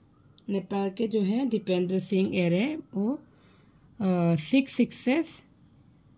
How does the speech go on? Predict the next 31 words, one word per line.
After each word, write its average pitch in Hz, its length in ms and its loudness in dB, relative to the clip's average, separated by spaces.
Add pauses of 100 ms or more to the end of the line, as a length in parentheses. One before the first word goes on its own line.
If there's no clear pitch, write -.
(100)
अ, 202 100 -6
in 226 340 4
a 233 100 0
single 202 300 4
over 190 280 4
हिट 190 200 2
किए 180 180 0
हैं 208 300 2
and 233 560 -4 (280)
becomes 226 540 0
only 208 460 2
three 262 380 4
batter 202 440 0 (100)
to 202 160 2
hit 226 180 0
six 190 360 -2
sixes 220 440 -4 (200)
in 185 160 0
an 185 280 -2
over 175 420 0 (1040)
in 220 120 4
a 247 120 6
men's 220 440 4
T 202 200 2
twenty 190 540 2
international 175 720 0
match 170 420 -2
after 180 320 -6
India's 208 640 0
युवराज 180 340 0
सिंह 285 400 0